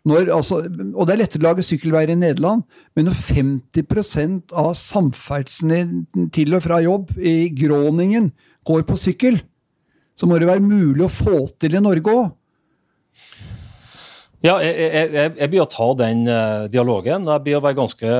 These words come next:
Speaker 2: tydelig, eh, på å, å få svar hvorfor det ikke er mulig. Og så, og så er jo det politiske livet sånn at, at, eh, det er faktisk sånn, jo mer man maser, jo større gjennomslagskraft får man. Men det må vi være klok, og, og, og relatere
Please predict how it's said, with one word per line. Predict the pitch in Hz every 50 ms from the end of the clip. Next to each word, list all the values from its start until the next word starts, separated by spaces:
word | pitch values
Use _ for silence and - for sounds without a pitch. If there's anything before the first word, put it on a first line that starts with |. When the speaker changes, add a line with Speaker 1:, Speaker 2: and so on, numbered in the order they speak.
| 127 127 127 123 120 120 117 117
Speaker 2:
tydelig, | - - 143 123 101 85 98 120 165 196
eh, | 208 202 190 175 175 170 156 -
på | - 156
å, | 147 - 104 143 143 -
å | 151 -
få | - 135 135
svar | - - - 110 117 131
hvorfor | 131 - 135 - - 113 131
det | 127
ikke | - - 113
er | 117 135
mulig. | 135 117 98 110 160 202
Og | 214 170 135 -
så, | - 156 156
og | -
så | 143 - 156
er | 131 139
jo | 151
det | 160 156
politiske | - - 147 147 117 - - 113 - - 147 143
livet | 139 123 98 92 131 -
sånn | - 127 139 160 160
at, | 151 143 - _ - -
at, | - 123 - _ -
eh, | 139 135 135 131 131
det | 131
er | 135 -
faktisk | - 131 - - 117 -
sånn, | 135 123 123
jo | 127 117
mer | 110 107 120
man | 131 131 131 135
maser, | 127 104 85 - - 107 120
jo | 131
større | - - 135 110 113 120
gjennomslagskraft | 117 107 95 95 90 - - 101 107 107 - - 120 127 - -
får | - 139 117 95
man. | 98 117 135 139
Men | 135 135 135 135 127 - 107 113 127 131
det | 131
må | 170 196 180
vi | 143 147
være | 151 139 139 -
klok, | - 160 202 247 - - _ - - _ _ _ _ _ _ _ _ -
og, | 151 160
og, | 165 170 175 170
og | 175 170
relatere | 170 160 170 165 - - 147 135 139 147